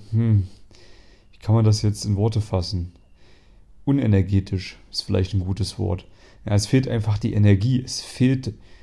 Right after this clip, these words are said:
dieser Wortwitz und eben auch die Tonalität oder die Stärke in der Stimme. Und das sind alles Dinge, die man lernen kann. Ich habe das damals auch gelernt,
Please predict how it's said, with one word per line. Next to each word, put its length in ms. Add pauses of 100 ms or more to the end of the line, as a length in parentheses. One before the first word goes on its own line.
(180)
dieser 300
Wortwitz 840
und 400
eben 200
auch 140
die 120
Tonalität 720
oder 160
die 160
Stärke 500
in 140
der 140
Stimme. 400 (420)
Und 120 (120)
das 200
sind 160
alles 300
Dinge, 380 (100)
die 80
man 200
lernen 540
kann. 380
Ich 160
habe 120
das 140
damals 460
auch 240
gelernt, 460